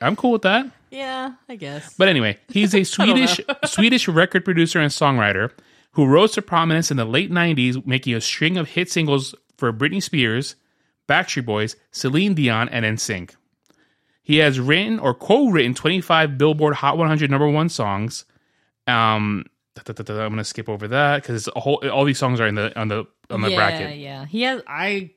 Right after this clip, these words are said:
Speaker 2: I can't believe all these
Speaker 1: Yeah.
Speaker 2: songs.
Speaker 1: In early twenty nineteen, his singles sales were tallied by the Hollywood Reporter to be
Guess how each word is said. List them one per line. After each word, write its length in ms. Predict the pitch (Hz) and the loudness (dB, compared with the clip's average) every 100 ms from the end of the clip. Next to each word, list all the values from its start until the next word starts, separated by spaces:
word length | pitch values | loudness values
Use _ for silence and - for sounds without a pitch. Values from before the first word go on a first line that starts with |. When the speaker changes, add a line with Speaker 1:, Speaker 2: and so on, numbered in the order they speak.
| - | -10
Speaker 2:
I 180 | 160 277 | -4 -4
can't 300 | 370 226 147 | -4 -6 -6
believe 340 | 139 185 175 | -8 -6 -6
all 140 | 143 127 | -8 -12
these 180 | 92 - | -12 -10
Speaker 1:
Yeah. 300 | 147 131 110 | -8 -2 -2
Speaker 2:
songs. 320 | 92 143 - - _ _ _ _ _ | -4 -10 -16 -18 _ _ _ _ _
Speaker 1:
In 240 | 147 151 151 | 2 2 4
early 260 | 165 220 | 2 2
twenty 300 | 214 - 208 | 0 0 0
nineteen, 480 | 208 214 208 - 165 | 0 -2 -4 -2 0
his 160 | 143 120 | 0 0
singles 500 | 165 190 196 208 196 | -2 0 0 0 -2
sales 460 | - 156 143 143 | 0 2 2 0
were 100 | 135 123 | -2 -6
tallied 360 | - 135 165 | -2 0 0
by 200 | 139 127 | 0 0
the 120 | 131 | -2
Hollywood 480 | - 135 143 165 175 | -4 0 2 2 0
Reporter 540 | 190 - 113 107 120 _ _ _ | -2 -2 -2 0 -2 _ _ _
to 120 | - 135 | -4 -2
be 200 | 147 | -2